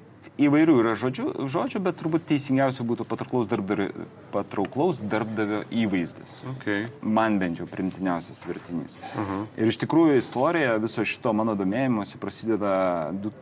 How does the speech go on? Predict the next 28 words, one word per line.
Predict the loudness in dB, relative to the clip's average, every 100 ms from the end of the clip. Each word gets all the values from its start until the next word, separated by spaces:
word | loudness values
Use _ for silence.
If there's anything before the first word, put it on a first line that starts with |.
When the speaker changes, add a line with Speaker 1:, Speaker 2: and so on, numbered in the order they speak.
| -16 -6
Speaker 1:
du | -4
tūkstančiai | -4 -8 -8 -6
penkioliktų | -4 -2 -4 -4
metų | -4 -4 -8
sausį. | -8 -8 -8 -12 -12 -18 -20 -20 -20 -20 -16
E, | -8 -4 -2 -2 -2 -2 -6 -2
ir | 0 0 -4 -6
tuo | 0 2 4
metu | 0 0 0 2 0 -2
LinkedIn, | -2 -4 -2 0 0 0
e, | -2 -4 -6
socialiniam | -6 -4 -2 -4 -4
tinkle | -4 -4 -2 -2
aš | -2 -4
parašiau | -6 -4 -2 -4 -4 -12
įrašą, | -6 -4 -4 -4 0 0 0 -4 -10 -14 -14 -16 -16
kiek | -12 -10
žinau, | -6 -6
jis | -6
dar | -6 -8 -10 -4
tebėra. | -2 2 2 2 2 0
Speaker 2:
Mhm. | -2 -2 -6 -14 -20 -10 -4
Speaker 1:
Tai | 0
yra, | 4 4 4 4 2 -2 -6 -12 -12 -10
nebesikurkime | -4 0 0 -2 -2 -2 0 -2 -2
į |
komandas, | -2 -2 0 -2 -6 -10 -14
e, | -10 -6